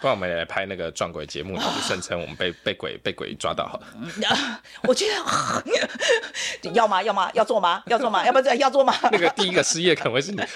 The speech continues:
Speaker 1: 我们就派每一集你都被抓走，没有啦，开玩笑。
Speaker 2: <laughs> 对啊，我是说真的，我觉得大家观众在看的时候，我觉得大家也要心里很清楚，OK？我觉得要支持好好做的节目啦。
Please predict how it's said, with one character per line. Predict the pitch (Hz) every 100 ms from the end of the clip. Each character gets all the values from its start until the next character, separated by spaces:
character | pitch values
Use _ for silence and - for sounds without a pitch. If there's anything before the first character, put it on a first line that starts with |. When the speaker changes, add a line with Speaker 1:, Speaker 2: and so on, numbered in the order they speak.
| -
Speaker 1:
我 |
们 | -
就 | 254 202 160
派 | - 165
每 | 117
一 | 151
集 | - 110
你 | 113
都 | 101
被 | 151
抓 | 139 110
走， | 113 -
没 | 104
有 | 110
啦， |
开 | 95 123
玩 | 107
笑。 | 113 110 -
Speaker 2:
<laughs> | - - -
对 | 466
啊， | 480
我 | 320
是 | 466 466
说 | 427
真 | 392
的， | 370 254
我 |
觉 | 254 339
得 | 359
大 | 359 359
家 | 339 311 320
观 | - 320 339
众 | 302
在 | 277 269
看 | - 370 240
的 | 196
时 | - 226
候， | 247
我 | 185
觉 | 226
得 |
大 | 226 285 277
家 | -
也 | 160
要 | 226 247 -
心 | - 294
里 | 320 208
很 | 175 143
清 | - 247 254
楚， | - 180 135
OK？ | 165 180 156 170 190 - -
我 | - 247
觉 | 285
得 | 294 302 - - - - _
要 | 381 359
支 | 359 370
持 | 359 - 226 214 214
好 | 202 180
好 | 247
做 | 247 277
的 | 208
节 | - 170
目 | 175 190
啦。 | 156 117 -